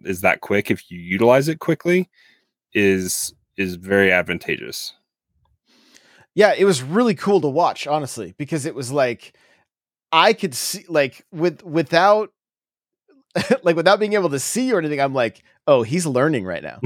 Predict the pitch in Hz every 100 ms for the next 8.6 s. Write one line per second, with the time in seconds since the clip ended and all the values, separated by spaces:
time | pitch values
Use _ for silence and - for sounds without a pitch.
0 | - 139 117 147 147 156 151 143 _ 143
1 | 151 131 - 160 175 147 - 107 139 156
2 | 131 117 165 - _ 151 165 196 208 180
3 | 185 240 - 190 285 214 135 - 139 139
4 | 156 151 147 - 160 175 170 151 147 131
5 | 117 _ _ _ - 135 160 160 143 156
6 | 143 151 165 160 156 - - 175 180 170
7 | 165 143 _ 160 151 143 139 135 _ _
8 | - 156 131 143 262 -